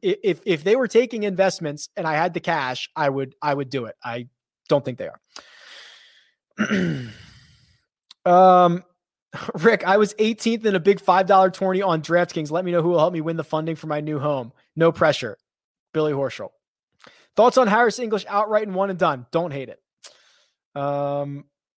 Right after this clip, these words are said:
all right. Five minutes to go. Uh, maybe I'll do a little overtime. G-, just whatever you want in the chat. Let's go.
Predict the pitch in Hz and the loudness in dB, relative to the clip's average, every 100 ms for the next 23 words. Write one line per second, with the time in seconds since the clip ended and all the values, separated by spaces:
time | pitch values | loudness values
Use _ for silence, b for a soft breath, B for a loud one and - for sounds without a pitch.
0 | _ _ - 185 170 - _ _ _ - | _ _ 0 2 2 -2 _ _ _ -4
1 | 190 220 269 277 - 208 190 208 220 269 | 4 4 4 0 0 4 4 4 0 -2
2 | 294 262 220 208 208 202 180 170 160 165 | 2 2 2 0 0 0 -2 -2 -6 -6
3 | - 160 208 214 214 214 208 285 262 247 | -14 -18 -6 -4 -2 0 2 2 4 2
4 | 220 175 165 151 - | 2 0 0 -2 -8